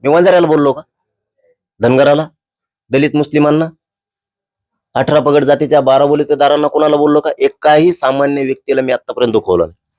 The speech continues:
टोळ्याला बोलायचं नाही का खून करणारे? याला धडा शिकवला नाही पाहिजे का?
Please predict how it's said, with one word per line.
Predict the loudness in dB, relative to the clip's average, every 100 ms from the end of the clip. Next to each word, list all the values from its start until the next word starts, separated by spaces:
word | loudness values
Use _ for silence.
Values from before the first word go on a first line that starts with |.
| _ _ _ _ _ -20 -20 _ _
टोळ्याला | 2 4 2
बोलायचं | 2 2 0 0
नाही | 0
का | -2
खून | -2 -2
करणारे? | -2 0 -2 -2 -8 _ _ _ _ _ _ _ _ _ _ -20 _ _ -20 _ _ _ -4
याला | 0 2
धडा | 2 2
शिकवला | 0 -2 0 2
नाही | 2
पाहिजे | 2 0
का? | 0 -4